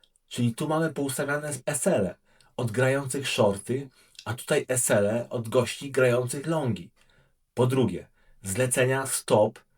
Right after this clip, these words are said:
grane na breakout, czyli na wybicie. Ludzie, którzy czekają na wybicie, poustawiali tam swoje zlecenia typu kup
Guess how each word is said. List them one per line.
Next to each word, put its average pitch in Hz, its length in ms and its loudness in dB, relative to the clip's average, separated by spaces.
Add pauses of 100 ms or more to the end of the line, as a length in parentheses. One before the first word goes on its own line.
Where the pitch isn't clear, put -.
(400)
grane 131 440 0
na 127 280 2
breakout, 127 600 0
czyli 120 260 -2
na 123 120 0
wybicie. 139 580 -6 (440)
Ludzie, 160 280 4
którzy 117 320 -2
czekają 143 320 0
na 131 120 2
wybicie, 110 640 -2
poustawiali 127 540 0
tam 135 180 -2
swoje 139 260 -2
zlecenia 127 500 -2
typu 123 420 -6
kup 107 360 0